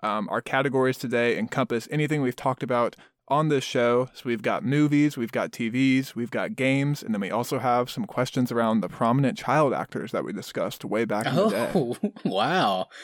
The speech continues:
Speaker 2: Wow, can't wait. So how, what's everybody's feeling right now? I'm feeling pretty good. I like trivia. I think I'm relatively good at it. The fact that there are difficulty levels, though, is interesting, so I don't know how that will come into play. Keith, what about you? How are you feeling? What's your history with trivia,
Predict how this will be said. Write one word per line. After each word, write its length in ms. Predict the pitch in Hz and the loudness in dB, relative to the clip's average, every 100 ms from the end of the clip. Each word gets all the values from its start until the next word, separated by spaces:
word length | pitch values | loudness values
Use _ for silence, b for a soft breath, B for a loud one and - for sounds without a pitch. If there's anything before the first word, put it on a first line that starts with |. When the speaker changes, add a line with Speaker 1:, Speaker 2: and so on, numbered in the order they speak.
| B B | B B
Speaker 2:
Wow, 380 | - 110 135 95 | -2 2 2 0
can't 320 | - 127 - | -2 -2 0
wait. 380 | 104 131 90 - B B B | 0 0 -2 -10 B B B
So 200 | - 135 | 0 2
how, 220 | - 151 - | 4 2 2
what's 220 | 147 160 | 0 2
everybody's 480 | 175 151 151 143 - | 2 4 4 2 0
feeling 360 | 127 151 165 | -2 0 0
right 180 | 107 92 | 0 -2
now? 220 | 92 85 | -6 -6
I'm 120 | 101 | -4
feeling 280 | - 175 185 | -2 2 2
pretty 240 | - 175 175 | 4 2 4
good. 360 | 120 107 110 - | 2 2 0 0
I 120 | 120 | 0
like 280 | 113 123 131 | 2 2 0
trivia. 580 | - 127 113 120 120 120 | 0 2 2 2 2 0
I 60 | 110 | -2
think 260 | 131 127 | -2 0
I'm 260 | 123 117 117 _ _ _ | 2 0 -2 _ _ _
relatively 600 | 117 113 117 - 117 117 | -4 -2 0 0 0 -2
good 240 | 104 104 104 | 0 0 2
at 240 | 104 107 | 2 2
it. 220 | 107 107 B B B B | 0 -2 B B B B
The 160 | 113 107 | -10 -2
fact 220 | 131 131 | 0 0
that 100 | 131 | 0
there 200 | 135 127 | 2 2
are 60 | 120 | 0
difficulty 720 | 120 113 - 180 196 156 127 | -4 -12 -2 2 2 0 0
levels, 320 | 113 107 101 | 0 0 -2
though, 140 | 110 101 | -2 -2
is 100 | 98 | -2
interesting, 580 | 98 - 98 - 104 | -4 -6 -6 -6 -6
so 120 | 107 110 | -4 -4
I 20 | |
don't 100 | 104 | -4
know 120 | 117 | -2
how 120 | 110 | -2
that 120 | 107 - | 0 -2
will 80 | |
come 180 | 107 110 | -4 -4
into 160 | 104 - | -4 -8
play. 400 | - 101 95 107 B B - | -4 -2 0 -2 B B -2
Keith, 240 | 156 151 | -2 2
what 80 | 156 | 0
about 260 | 143 139 | 2 0
you? 280 | 110 98 80 - | -2 -6 -8 -4
How 100 | 123 | -2
are 40 | |
you 140 | 120 123 | -2 -4
feeling? 560 | - 117 110 113 107 | -6 -6 -4 -4 -6
What's 180 | 113 - | -8 -6
your 80 | - | -6
history 300 | - - 120 | -4 -6 -4
with 160 | 104 - | -6 -6
trivia, 580 | - 107 110 107 104 | -4 -2 -2 -4 -4